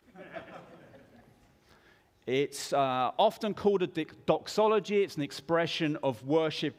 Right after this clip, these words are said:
Uh, Paul is just thankful to the blessings that we have in God the Father, God the Son,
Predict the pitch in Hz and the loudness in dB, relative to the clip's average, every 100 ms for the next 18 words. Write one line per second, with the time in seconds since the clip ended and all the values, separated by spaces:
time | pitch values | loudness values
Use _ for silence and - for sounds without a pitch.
0 | - - 113 113 104 - 180 156 123 156 | -12 -4 -2 -2 -2 0 2 2 -2 -6
1 | - - 196 202 160 - 101 - - - | -6 -6 -4 -4 -6 -4 -4 -4 -12 -20
2 | - - - 135 127 147 160 165 175 160 | -20 -20 -4 -2 2 2 2 0 -2 -2
3 | - 151 135 123 143 147 147 127 113 107 | -2 -2 -2 -2 0 0 0 -4 -2 -2
4 | 101 104 - 180 175 165 170 165 - - | -2 -10 -2 0 2 0 0 -2 -8 -20
5 | _ 123 135 131 123 - 143 123 120 113 | _ 0 0 0 -6 -4 0 2 0 -2